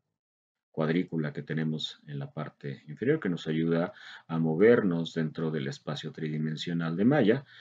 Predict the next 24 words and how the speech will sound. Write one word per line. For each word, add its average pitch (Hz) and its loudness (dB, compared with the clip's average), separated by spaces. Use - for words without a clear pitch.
Aquí, 104 4
si 82 -10
te 85 -2
das 87 0
cuenta, 107 2
ya 85 2
empieza 78 -4
a 76 -6
haber 85 -8
cambios. 92 2
Si 85 -4
me 78 0
cambio 82 0
la 78 -2
vista - -6
de, 67 -6
a 71 -10
la 69 -4
de 71 -6
cuatro 90 -2
vistas, 90 -2
obviamente 82 -2
mi 64 -12
tabla, 73 -2